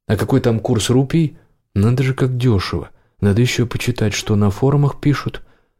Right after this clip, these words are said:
И всё. Человек выясняет, сколько это на самом деле стоит. Если в первом случае он стал искать причины, по которым туда не стоит ехать, то во втором начал искать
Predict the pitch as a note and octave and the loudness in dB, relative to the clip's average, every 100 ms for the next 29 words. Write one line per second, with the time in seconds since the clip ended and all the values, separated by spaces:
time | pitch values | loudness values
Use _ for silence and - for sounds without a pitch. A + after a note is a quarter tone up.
0 | _ _ _ B2 C#3+ - - C3+ B2+ A#2+ | _ _ _ 0 0 0 -2 0 2 0
1 | - _ _ - - B2 D3+ - C3 A#2+ | -4 _ _ -8 2 4 4 4 4 4
2 | - A2+ C#3 C3 - C3 B2+ A#2+ A#2 A2 | 2 2 2 0 0 0 0 0 0 0
3 | B2 C3 C3 B2+ B2+ - G#2+ G#2 G2+ - | 0 2 2 2 0 -2 0 2 2 -2
4 | - - A#2 G#2+ B2 D3 C3+ A#2 C3 - | -14 -2 0 2 2 2 2 4 0 2
5 | A#2 - A#2 A2+ A#2 - A#2 G#2 C3+ B2+ | 0 2 0 2 0 0 0 2 2 2
6 | - A2 A2 G#2 A2+ G#2 G#2 G2+ - C#3 | 0 0 0 2 2 2 2 0 0 2
7 | E3 D#3 D#3+ - B2+ - - _ _ - | 2 2 0 0 -4 -8 -20 _ _ -4
8 | G#2+ F#2+ F#2 G2 F#2 G#2 G2+ G2 G2+ - | 0 0 -2 -2 0 0 0 -2 -4 -4
9 | G#2 - G2+ G2 | -4 -2 -2 -4